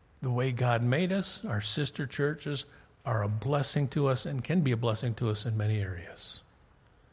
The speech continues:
God's likened us to a human body. It's kind of a crazy thing, right? So, we come together,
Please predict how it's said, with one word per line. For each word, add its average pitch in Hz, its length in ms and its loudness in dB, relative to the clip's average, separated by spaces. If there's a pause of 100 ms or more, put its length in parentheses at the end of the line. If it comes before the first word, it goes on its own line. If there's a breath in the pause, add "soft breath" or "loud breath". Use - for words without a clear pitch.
(1040 soft breath)
God's 131 380 2
likened 127 400 4
us 123 140 4
to - 160 0
a 107 80 0
human 139 360 4
body. 98 400 2 (1120 loud breath)
It's - 100 -20
kind 135 160 -2
of 110 60 -2
a 101 40 -4
crazy 131 420 0
thing, 101 280 0
right? 98 300 -2 (3000 loud breath)
So, 123 360 6 (420)
we 120 160 4
come 151 320 0
together, 143 560 2